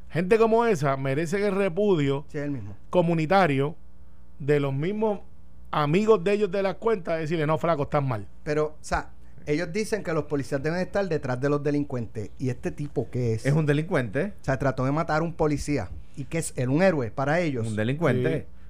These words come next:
Speaker 3: Y los
Speaker 1: O,
Speaker 3: que
Speaker 1: o
Speaker 3: estaban violando la ley son delincuentes. O sea,
Speaker 1: Y, y
Speaker 3: delinquir es violar la ley.
Speaker 1: Y tiene suerte que vive en Puerto Rico, U S A, donde hay una constitución que lo protege. En la República Dominicana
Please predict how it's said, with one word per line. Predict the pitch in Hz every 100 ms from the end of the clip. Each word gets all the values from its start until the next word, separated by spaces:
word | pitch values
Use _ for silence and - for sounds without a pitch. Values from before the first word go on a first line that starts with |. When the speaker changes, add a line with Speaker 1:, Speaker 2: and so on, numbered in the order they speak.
| -
Speaker 3:
Y |
los | 147
Speaker 1:
O, | 175
Speaker 3:
que |
Speaker 1:
o |
Speaker 3:
estaban | 175 151 160
violando | 175 175 175 180
la | 180 185
ley | 220 269
son | 139 131
delincuentes. | 180 226 156 196
O | 147
sea, |
Speaker 1:
Y, | 147
y |
Speaker 3:
delinquir | 151 165 160 139 254 285
es | 226
violar | 240 208 220
la | 247
ley. | 190 247 220 -
Speaker 1:
Y | 160
tiene | 147 208 226
suerte | 190 208 147 156 151 -
que | 147 139
vive | 143 196
en | 160
Puerto | 180 143 143
Rico, | 143 180 190
U | 170 151
S | 127 165
A, | 143 131
donde | 135 135 127
hay | 131
una | 170
constitución | 175 160 160 147 147
que | 156
lo | 156
protege. | 135 131 143 127 -
En | 156
la | 147
República | 143 180 262 254 233
Dominicana | 214 202 190 196 123